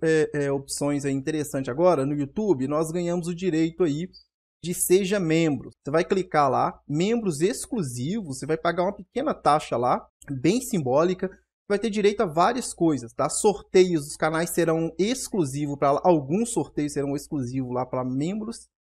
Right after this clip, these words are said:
É muito importante, isso vai tá ajudando muito a equipe, é só clicar lá, olha os valores e olha os benefícios lá, tá? Não precisa entrar agora, pode pensar e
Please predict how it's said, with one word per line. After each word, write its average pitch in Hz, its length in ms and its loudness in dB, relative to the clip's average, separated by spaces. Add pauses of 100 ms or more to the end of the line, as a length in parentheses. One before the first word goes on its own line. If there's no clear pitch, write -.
(340)
É 170 100 4
muito 233 440 2
importante, 160 560 0
isso 160 100 -6
vai 180 120 0
tá 180 100 0
ajudando 190 400 0
muito 196 500 0
a 190 60 6
equipe, - 260 -6
é 190 60 -2
só 214 140 -2
clicar 175 420 0
lá, 180 240 2 (140)
olha 214 200 6
os 208 140 -4
valores 185 480 6
e 202 80 2
olha 190 240 4
os 156 140 -6
benefícios 214 760 -4
lá, 113 220 -4
tá? 180 260 0 (540)
Não 247 160 0
precisa 226 360 -2
entrar 151 220 2
agora, 160 280 4
pode - 300 0
pensar 180 580 2
e 190 60 -10